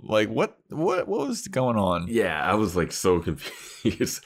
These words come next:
Speaker 2: So there, there we get our Shoshana confused apartment layout. <laughs> Um,
Speaker 1: This is very consistent amongst, uh, Lena Dunham
Speaker 2: Yeah. I wrote,
Speaker 1: stories.
Speaker 2: <laughs> I wrote down that, uh, Aura got a pretty person job, when she became a hostess, like
Speaker 1: Yeah,
Speaker 2: Marnie
Speaker 1: that's true.
Speaker 2: does.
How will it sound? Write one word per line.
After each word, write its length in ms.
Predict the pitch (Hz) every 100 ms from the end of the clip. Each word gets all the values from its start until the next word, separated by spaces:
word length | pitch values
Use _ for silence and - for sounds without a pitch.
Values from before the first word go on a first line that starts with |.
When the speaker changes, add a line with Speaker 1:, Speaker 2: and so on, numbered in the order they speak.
| -
Speaker 2:
So 140 | 107
there, 200 | 90 104
there 240 | 90 98 98
we 120 | 98
get 140 | 85
our 100 | 78
Shoshana 520 | 76 80 - 80 78 73
confused 500 | 73 73 73 71 -
apartment 420 | - 76 58 58
layout. 320 | 62 64 78 -
<laughs> 60 | - - - - -
Um, 460 | 71 - - 92 - - - -
Speaker 1:
This 220 | - -
is 120 | 117 95
very 340 | 101 107 104
consistent 720 | - 110 92 107 104 - 101 101
amongst, 500 | 98 98 92 - 107
uh, 300 | 98 98 95
Lena 260 | 101 101
Dunham 400 | 101 104 101 98
Speaker 2:
Yeah. 140 | 80 69 - _ _ -
I 80 | 92
wrote, 340 | 95 104 98 104
Speaker 1:
stories. 120 | - -
Speaker 2:
<laughs> 80 | 123
I 100 | 113
wrote 220 | 110 110
down 240 | 120 107
that, 160 | 85 82
uh, 340 | 76 73 71 - _ _ _ - _ _ -
Aura 300 | 82 82 76
got 200 | 71 69
a 40 |
pretty 320 | - 80 76
person 380 | 69 69 - 64
job, 360 | 62 64 62 - - _ -
when 120 | 71
she 160 | 73 -
became 320 | 71 76 67
a 40 |
hostess, 500 | - 71 - 87 - - _ _ _ _ _ _ _
like 220 | 71 71 -
Speaker 1:
Yeah, 100 | 98
Speaker 2:
Marnie 160 | 95 76
Speaker 1:
that's 20 | 80
true. 80 | 82
Speaker 2:
does. 180 | 120